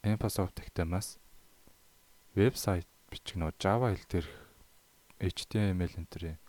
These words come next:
тийм програмчлалын сургалт зарлагдаад, тэгээд тэрэнд нь бас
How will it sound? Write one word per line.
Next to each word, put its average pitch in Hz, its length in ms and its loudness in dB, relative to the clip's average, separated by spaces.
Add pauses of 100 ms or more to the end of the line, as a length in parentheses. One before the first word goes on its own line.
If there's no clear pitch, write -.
(200)
тийм 82 160 -8
програмчлалын 85 720 -4
сургалт - 480 -8 (320)
зарлагдаад, 87 560 -2 (1120)
тэгээд 104 340 2
тэрэнд 95 320 -2
нь 95 100 -2
бас - 360 -4